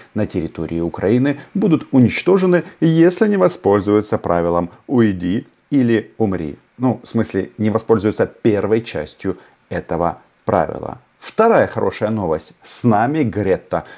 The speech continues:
Грета наконец-то вспомнила, что она экоактивистка и, э, зафиксировала свою позицию, ну и, собственно, э, позицию здравого смысла, что на российские нацисты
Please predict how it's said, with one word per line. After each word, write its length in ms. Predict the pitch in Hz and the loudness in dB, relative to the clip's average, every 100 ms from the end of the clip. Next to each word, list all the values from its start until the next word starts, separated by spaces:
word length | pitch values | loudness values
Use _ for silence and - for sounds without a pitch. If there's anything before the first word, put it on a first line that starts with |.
| _ | _
Грета 400 | 98 143 185 147 | 0 2 2 0
наконец-то 680 | 107 - 87 85 - - 82 | -2 -4 -4 -4 -6 -6 -6
вспомнила, 600 | - - 98 87 78 78 | -6 -4 -2 -2 -4 -6
что 180 | - | -4
она 200 | 82 80 - | -4 -4 -8
экоактивистка 960 | 98 - 80 78 - 101 127 127 76 - - - | -12 -2 -2 -2 -2 0 -2 -2 -4 -4 -14 -2
и, 200 | 127 156 - | 0 0 0
э, 160 | 117 107 - - | 2 2 -2 -12
зафиксировала 1000 | - 123 180 185 - 98 90 90 85 82 80 - | 0 0 2 -2 -2 -2 2 2 2 0 -6 -12
свою 360 | - 107 90 | 0 2 2
позицию, 680 | 76 85 104 143 - 117 98 | 0 -2 -2 -4 -2 0 0
ну 180 | 98 95 | -2 -6
и, 100 | 80 | -10
собственно, 720 | - 110 - - 87 85 78 - - | -8 -8 -8 -14 -10 -8 -8 -12 -12
э, 200 | 87 80 78 | -8 -8 0
позицию 480 | 117 95 95 - 101 | 0 2 -2 -4 -4
здравого 500 | 80 95 85 82 82 | 0 2 2 2 -2
смысла, 520 | 85 110 123 110 98 - - | -4 -6 -2 -2 -2 -4 -20
что 300 | - 85 73 | -6 -4 -2
на 160 | 95 | -2
российские 520 | 98 90 87 - 87 | -2 -2 -8 -8 -6
нацисты 560 | 82 80 - 107 - 104 | -6 -10 -10 -12 -4 -6